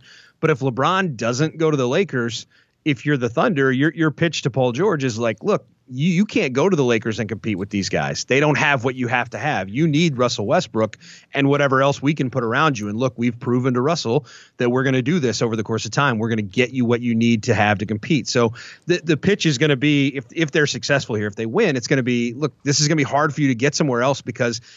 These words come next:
you probably need a third guy, and we've already at least got you the two," you know? So that, I think that's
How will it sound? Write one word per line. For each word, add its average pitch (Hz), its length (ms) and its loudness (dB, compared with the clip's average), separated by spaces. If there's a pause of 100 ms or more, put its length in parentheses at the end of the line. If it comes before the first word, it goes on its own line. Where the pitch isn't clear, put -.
(260)
you 139 100 -4
probably 151 520 0
need 147 180 2
a 127 40 0
third 165 440 0
guy, 113 260 2
and 104 100 -4
we've 143 180 2
already 127 300 0
at 110 60 -6
least 156 220 -2
got 120 180 0
you 104 140 -6
the 98 120 -6
two," 139 380 0 (100)
you 123 200 -2
know? 113 160 0
So 139 180 0
that, 147 240 0 (100)
I 151 120 2
think 175 240 0 (420)
that's 170 260 0